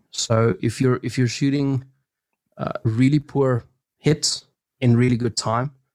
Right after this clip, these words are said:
that's not as good as shooting really good hits in a little bit poorer time.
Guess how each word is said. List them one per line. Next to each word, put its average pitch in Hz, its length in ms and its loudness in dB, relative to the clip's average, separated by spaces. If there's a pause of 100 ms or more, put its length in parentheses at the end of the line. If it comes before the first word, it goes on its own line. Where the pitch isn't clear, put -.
(140)
that's 127 380 2
not 120 440 2
as 131 140 2
good 123 260 0
as 110 80 0
shooting 117 360 0
really 117 240 0
good 110 160 -2
hits - 260 -2
in 117 160 2
a 117 40 4
little 120 140 2
bit 139 180 -8
poorer 120 260 -2
time. - 260 -12